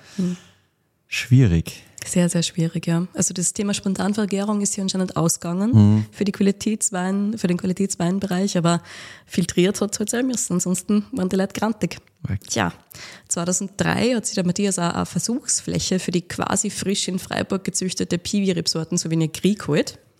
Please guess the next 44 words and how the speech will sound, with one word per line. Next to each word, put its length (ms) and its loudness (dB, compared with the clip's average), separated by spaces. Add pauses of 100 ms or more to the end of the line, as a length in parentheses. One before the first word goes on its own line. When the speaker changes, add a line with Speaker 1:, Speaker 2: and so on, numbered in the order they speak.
(220)
Speaker 1:
Das 240 4
war 100 4
Speaker 2:
Mhm. 20 -2
Speaker 1:
damals 240 2
noch 120 -2
gar 140 0
nicht 380 -2 (480)
irgendwo. 440 0 (100)
Das 120 -2
war 160 -2
eine 240 2
von 240 -2
zwei 340 -2
oder 140 0
drei 240 0
Versuchsflächen, 720 -4
die 60 -2
es 100 -2
in 80 -2
der 80 0
Gegend 320 -2
gegeben 260 0
hat. 160 -2 (400)
Also 140 2
der 220 0
war 80 2
quasi 260 -2
einer 180 0
der 140 0
ersten, 300 -2
der 80 0
Sauvignon 340 0
Gris 220 0 (100)
jemals 420 2
gepflanzt 480 -2
hat. 160 0 (240)
Speaker 2:
Cool. 140 6
Speaker 1:
Einfach 260 2
weil 140 2
er 60 2
damals 260 0
schon 80 -4
gesagt 300 -2
hat 180 -2